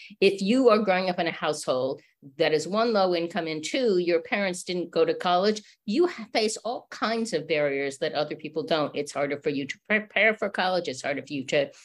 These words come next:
know how to make decisions about applying to and getting into college. It's harder for you to get through college.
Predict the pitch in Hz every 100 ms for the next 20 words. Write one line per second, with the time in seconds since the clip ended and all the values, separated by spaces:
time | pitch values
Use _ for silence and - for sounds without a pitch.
0 | - - 170 175 180 175 160 156 156 135
1 | - 185 208 180 160 151 143 - 160 156
2 | 151 170 147 143 143 139 131 175 202 214
3 | 226 214 226 220 - _ 135 - 139 139
4 | 131 143 139 143 - - 247 226 220 208
5 | 214 208